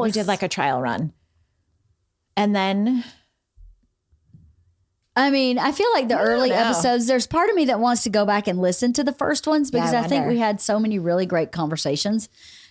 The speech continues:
Speaker 3: And lately, I feel like I'm saying the same thing over and over again.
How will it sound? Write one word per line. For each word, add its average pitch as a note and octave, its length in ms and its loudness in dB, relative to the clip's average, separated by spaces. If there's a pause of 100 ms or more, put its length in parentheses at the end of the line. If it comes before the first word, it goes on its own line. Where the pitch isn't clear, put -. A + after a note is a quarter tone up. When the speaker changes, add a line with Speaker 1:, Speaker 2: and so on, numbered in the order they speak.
Speaker 3:
And A3 440 -2
lately, B3 500 2
I C#4+ 60 0
feel B3 160 -2
like A#3 140 -2
I'm G#3 140 0
saying G3+ 300 0
the F3+ 60 -2
same F3 280 -2
thing D#3+ 180 -4
over D3 200 -2
and C3 100 -2
over G2+ 160 -4
again. G#1+ 300 -12